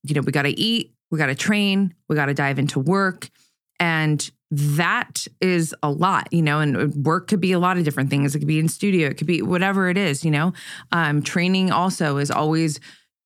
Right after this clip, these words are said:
there's variation to my training day by day, week by week, right?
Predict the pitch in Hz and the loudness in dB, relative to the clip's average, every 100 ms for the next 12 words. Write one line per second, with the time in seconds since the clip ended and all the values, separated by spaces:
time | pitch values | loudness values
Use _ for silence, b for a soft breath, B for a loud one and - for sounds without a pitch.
0 | - 165 151 165 160 156 190 208 156 139 | -4 0 2 2 2 2 0 0 0 0
1 | - 151 143 165 147 139 143 135 147 147 | 0 -2 0 0 0 2 0 0 0 0
2 | 147 139 139 135 143 143 214 160 - 147 | 0 0 0 -2 -2 2 2 0 -2 -2
3 | 156 - | -2 -4